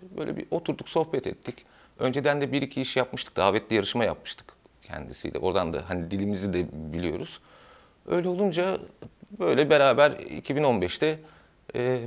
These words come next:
P D G mimarlar olarak bir hayata başladık.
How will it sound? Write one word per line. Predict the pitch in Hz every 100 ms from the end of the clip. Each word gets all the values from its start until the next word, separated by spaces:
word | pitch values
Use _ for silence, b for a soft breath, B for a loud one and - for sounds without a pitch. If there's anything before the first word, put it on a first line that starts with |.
| 113
P | 143 127
D | 123
G | 104 107 113 -
mimarlar | 110 101 98 92 82
olarak | 80 107 143 - B B
bir | - 131
hayata | 113 104 90 131
başladık. | 120 - 90